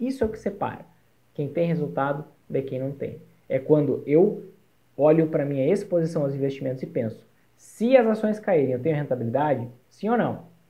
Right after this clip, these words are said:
Se as ações subirem, eu tenho rentabilidade? Sim ou não? Se a resposta for sim pros dois, aí sim eu sou capaz de estar sempre em alta. Agora, se a resposta for não pra algum desses cenários, aí significa que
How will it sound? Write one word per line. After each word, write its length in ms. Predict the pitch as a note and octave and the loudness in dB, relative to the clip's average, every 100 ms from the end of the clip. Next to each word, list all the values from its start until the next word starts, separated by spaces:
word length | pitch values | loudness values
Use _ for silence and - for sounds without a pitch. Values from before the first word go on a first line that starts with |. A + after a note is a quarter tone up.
| _ _ _ | _ _ _
Se 220 | - - | -4 4
as 120 | B3 | 4
ações 320 | A#3 A3+ G#3 G3 | 4 0 -2 0
subirem, 340 | F3+ D3 B2 | 0 0 0
eu 60 | A#2+ | 0
tenho 160 | C#3 | -2
rentabilidade? 580 | C#3 C#3+ A#2+ A#2 C#3+ C#3 | -2 -4 -4 0 0 0
Sim 180 | - G#3+ | -4 -2
ou 100 | A3 | 0
não? 280 | E3 - - - _ | 0 -4 -10 -20 _
Se 120 | - | -4
a 20 | |
resposta 420 | E3 E3 E3 D#3+ - | -2 -2 -4 -6 -2
for 180 | E3+ | -2
sim 160 | D#3+ D3+ | -2 -4
pros 180 | D#3 E3+ | -4 0
dois, 380 | D#3 D#3+ - - _ - | 0 0 -4 -14 _ -10
aí 240 | C3+ D3+ | -4 -4
sim 340 | E3 D3+ B2+ - - - | -4 -8 -10 -12 -18 -16
eu 80 | |
sou 140 | C3+ C3 | -12 -12
capaz 340 | - A#2+ A2 | -10 -10 -8
de 60 | A2 | -8
estar 160 | A2 | -10
sempre 320 | A2 A2+ B2 B2 | -12 -10 -8 -8
em 40 | |
alta. 240 | - - _ _ | -10 -18 _ _
Agora, 520 | F#3+ G3 D#3+ B2 - - _ | 4 10 10 10 0 -10 _
se 560 | - - G#3+ C#4 G4+ - | -20 -4 0 2 0 -6
a 60 | D#3+ | -6
resposta 600 | D3+ - - C#3 C3 A#2+ | -6 -2 2 2 2 -8
for 280 | - F3 F#3 | 0 0 4
não 440 | F3+ F#3 A#3 - - - | 6 6 4 0 -8 2
pra 100 | D#3 | 4
algum 180 | D3 | 4
desses 220 | C#3+ C3+ - | -2 -4 -4
cenários, 500 | G3+ E3+ F#3 G3+ - - _ _ _ | -4 0 0 0 -8 -20 _ _ _
aí 180 | - C#3 | -4 -4
significa 600 | D3 D#3 D3 - C3+ E3 | -4 -6 -6 -6 -8 -8
que 420 | - G3+ D#4 - | -4 -2 -2 -6